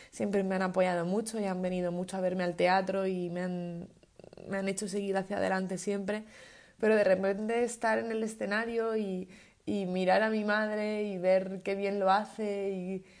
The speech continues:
y cómo la tía aguanta ahí de manera muy valiente es,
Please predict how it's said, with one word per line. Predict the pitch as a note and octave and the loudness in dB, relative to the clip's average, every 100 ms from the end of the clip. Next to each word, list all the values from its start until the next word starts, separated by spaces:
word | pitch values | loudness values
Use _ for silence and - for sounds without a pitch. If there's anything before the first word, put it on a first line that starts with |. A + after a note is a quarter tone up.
| - | -20
y | - G3+ F#3 | -8 -6 -2
cómo | F#3+ F#3+ G3 | 0 2 2
la | F#3 F3 | 2 2
tía | G#3 G3+ G3 G3 G3 F#3+ - | 2 2 2 2 0 -6 2
aguanta | F#3 F3 G3 G#3 G#3 G3 F#3 | 2 4 6 6 4 2 2
ahí | F3+ G3+ | 2 2
de | G3 | 0
manera | F3+ F3+ F#3 F#3+ | 0 -4 -4 -4
muy | F#3 G3 | -4 0
valiente | F3+ F3+ F#3+ F#3+ G#3+ G3 F3 | 2 2 -2 0 2 6 4
es, | E3+ - - - | 4 0 -2 -6